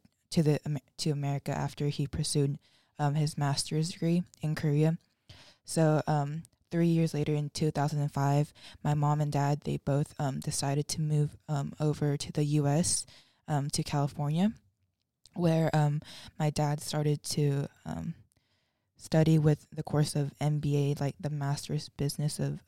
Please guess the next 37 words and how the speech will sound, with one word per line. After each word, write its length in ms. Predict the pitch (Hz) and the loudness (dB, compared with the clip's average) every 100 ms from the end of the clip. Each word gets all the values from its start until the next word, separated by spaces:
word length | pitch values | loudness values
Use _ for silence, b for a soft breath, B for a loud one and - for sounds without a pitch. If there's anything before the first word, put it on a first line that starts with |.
| - | -8
Administration, 840 | 147 143 147 - - 143 147 - 156 | -6 -2 -4 -4 -4 -2 -2 -2 -4
I 40 | |
think. 360 | - 156 151 - b b b b b | -4 -8 -8 -14 b b b b b
And 420 | 170 165 160 151 | 0 2 2 -2
that's 300 | 151 151 - | -2 -2 0
where, 260 | 165 160 151 | 2 4 2
in 140 | 156 156 | -2 -4
California, 580 | 156 147 - 156 151 | -2 -2 -2 -2 0
where 300 | 147 143 143 | 0 0 -2
my 220 | 151 143 139 | -4 -6 -6
brother, 340 | 139 143 151 | -4 -2 0
he 120 | 156 | 0
was 200 | 151 156 | 0 -2
born 360 | - 156 170 185 B B | -2 -2 -2 -4 B B
in 100 | 151 - | -18 -14
two 140 | - 147 | -6 -2
thousand 380 | 147 143 147 | 0 0 -2
and 100 | 143 | -2
six. 480 | - 165 - - - b b b b _ | 0 0 -2 -10 -14 b b b b _
And 180 | 165 165 | -4 0
then 260 | 160 156 - | 2 0 -2
after, 540 | 147 156 - 165 160 - | -4 -4 -2 -2 0 0
um, 280 | 156 143 - - - _ | -2 -4 -10 -16 -20 _
my 140 | 156 147 | -6 -2
dad 300 | 147 147 - | 0 0 -2
completed 560 | 156 - 151 147 143 b b b 156 | -4 0 2 2 0 b b b -4
M 140 | 156 | -2
B 200 | 147 147 | -2 0
A, 260 | 147 160 - b b b | 0 0 -4 b b b
um, 260 | 147 147 170 | -6 -4 -6
he 120 | - | -8
got 220 | 156 139 | -2 0
a 60 | 139 | 0
job 500 | - 147 147 147 151 | 0 2 2 0 -2
down 180 | 147 143 | -4 -4
in 100 | 139 | -2
Alabama. 640 | 143 139 143 143 185 | -2 -4 -2 2 2